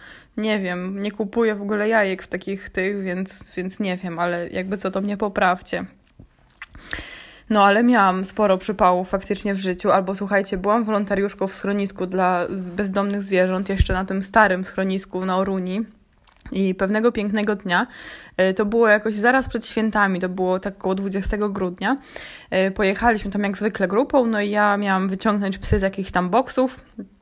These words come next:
I tak sobie nonszalancko, słuchajcie, wyciągając psa z boksu lewego, sobie oparłam rękę w rękawiczce na boksie prawym. I słuchajcie, jakiś pies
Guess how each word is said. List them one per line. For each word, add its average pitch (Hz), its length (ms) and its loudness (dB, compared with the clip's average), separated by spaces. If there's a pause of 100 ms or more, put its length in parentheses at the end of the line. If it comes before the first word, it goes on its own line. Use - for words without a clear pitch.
(320)
I 233 40 2
tak 302 180 4
sobie 233 200 2
nonszalancko, 226 720 2
słuchajcie, 208 480 2 (320)
wyciągając 208 720 2
psa 202 360 4
z 196 60 -4
boksu 202 400 0
lewego, 269 440 2
sobie 233 300 0
oparłam 226 640 4 (280)
rękę 233 420 4
w 208 40 0
rękawiczce 202 880 0 (100)
na 196 400 4
boksie 196 360 0
prawym. 175 460 2
I 196 40 -6
słuchajcie, 208 440 2
jakiś 190 240 -4
pies 190 480 0